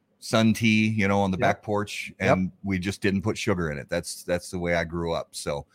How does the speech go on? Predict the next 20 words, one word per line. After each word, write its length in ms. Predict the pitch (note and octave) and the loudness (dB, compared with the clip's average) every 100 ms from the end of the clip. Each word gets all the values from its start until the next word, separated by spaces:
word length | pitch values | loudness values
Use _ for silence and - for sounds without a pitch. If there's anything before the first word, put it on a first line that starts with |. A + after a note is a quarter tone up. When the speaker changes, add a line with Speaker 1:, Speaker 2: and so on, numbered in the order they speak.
| _ | _
Speaker 2:
Yeah, 220 | A2+ A2+ | -4 -2
Speaker 1:
uh, 120 | E2+ E2 | -2 -2
Speaker 2:
me 40 | |
Speaker 1:
sweet 300 | - A#2+ A#2 | -2 -2 0
Speaker 2:
too. 60 | A#2 | 2
Speaker 1:
tea, 160 | A#2 | 4
I 120 | G2 F#2+ | 6 6
actually 320 | G2+ - G2 | 4 2 -4
find 320 | - F#2+ F2+ | -2 -2 -2
way 200 | F2+ F2+ | -2 -2
too, 460 | - G2 F2+ E2 D2+ - | -4 -6 -6 -6 -10 -4
Speaker 2:
I 80 | B2+ | 0
went 180 | D3 | 0
to 80 | D#3+ | 0
Atlanta, 560 | B2 G2 A2 A#2 C3+ F3+ | 0 0 -2 0 0 0
Speaker 1:
way 140 | F#2 | -2
too 200 | E2+ - | -2 -6
sweet. 340 | E2+ - D2+ - _ | -8 -8 -8 -10 _
Speaker 2:
and 100 | A#2 | -2
I'm 320 | B2 B2 A#2+ | 0 0 -2